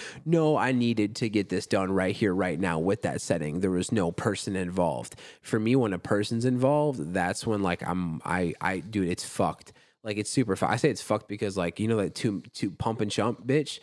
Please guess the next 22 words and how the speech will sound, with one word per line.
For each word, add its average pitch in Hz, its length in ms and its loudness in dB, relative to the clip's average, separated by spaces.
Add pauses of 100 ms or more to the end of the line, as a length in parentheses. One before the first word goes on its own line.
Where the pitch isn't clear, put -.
(280)
I'm 135 160 2
definitely, 143 640 4
I've 110 140 0
been 131 160 4
there 110 120 4
multiple, 104 440 2
multiple, 95 400 0
multiple 90 320 -2
times. 76 360 -6
I'm 123 120 4
definitely 117 320 0
a 101 40 0
pump 95 220 -4
and 101 80 -6
chump 90 180 -2
kind 101 160 -2
of 85 60 -2
guy 82 160 -2
sometimes, - 480 -6 (300)
where 123 100 4
I'm 110 140 2
like, 95 260 0